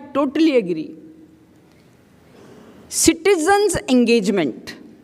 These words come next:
Besides awareness, म्हणजे आपल्याला समजलेलं आहे आपली ही, अम, जी आहे,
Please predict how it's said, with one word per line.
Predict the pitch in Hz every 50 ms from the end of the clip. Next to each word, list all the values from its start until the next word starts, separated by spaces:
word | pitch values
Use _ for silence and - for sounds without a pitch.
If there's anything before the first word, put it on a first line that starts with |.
| - _ _ _ _ _ _ _ _ _ _ _ _ _ _ _ _ _ _ _ _ - _ _ _ _ _ _ _ - - - - - - 170
Besides | 175 240 233 - 302 277 285 311 392 403 339 330 - -
awareness, | 269 254 294 330 370 415 403 403 381 320 208 - - - - - - -
म्हणजे | 220 240 254 247 320
आपल्याला | 311 277 277 277 302 320 330 339
समजलेलं | 330 - 311 294 330 359 330 381 381 392 381
आहे | 349 330 311 311
आपली | 320 302 240 - 277 294 294
ही, | 277 262 277 269 269 269 277 269
अम, | - 269 233 226 226 226 220 214 208 202 190 - - - - - _ - - - - - - 147 190 180
जी | 175 226
आहे, | 233 214 202 202 214 220 208